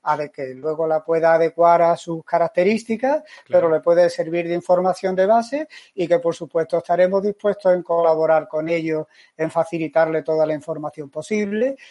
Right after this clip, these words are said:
Speaker 1: para que quien quiera repetir la posterioridad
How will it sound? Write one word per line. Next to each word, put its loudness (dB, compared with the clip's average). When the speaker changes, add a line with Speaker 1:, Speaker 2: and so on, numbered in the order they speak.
Speaker 1:
para 4
que -4
quien -6
quiera 2
repetir -2
la 2
posterioridad 0